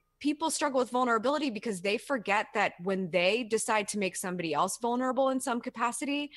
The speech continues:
by a move that they make, that that might come back on them, most likely will, because they decided to kind of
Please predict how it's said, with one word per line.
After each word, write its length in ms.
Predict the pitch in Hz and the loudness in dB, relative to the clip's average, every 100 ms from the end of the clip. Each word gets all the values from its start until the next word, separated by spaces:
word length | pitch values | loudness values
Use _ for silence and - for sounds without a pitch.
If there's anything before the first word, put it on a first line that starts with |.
| - - _ | -20 -20 _
by 360 | - 180 180 170 185 | 2 4 4 2 0
a 60 | |
move 280 | 196 202 180 | 0 0 -2
that 180 | 190 185 | -4 -2
they 140 | 175 | -2
make, 360 | 170 165 285 - _ 202 | 0 0 0 -6 _ -4
that 120 | 196 | 2
that 160 | 185 | 2
might 220 | 202 185 - | 2 0 0
come 160 | 196 | 0
back 260 | 175 180 240 | 2 2 2
on 120 | 240 | 2
them, 200 | 277 339 - - | 2 0 -6 -6
most 320 | 175 180 180 | 0 2 2
likely 320 | 185 180 151 | 0 0 -4
will, 460 | 147 214 240 262 - | 0 2 2 0 -4
because 420 | 202 202 185 170 | -4 -2 -2 -2
they 180 | 175 170 | -2 -2
decided 440 | 165 170 156 160 - | -2 -2 0 -2 -4
to 100 | 156 | -8
kind 240 | 165 | -6
of 100 | 151 | -6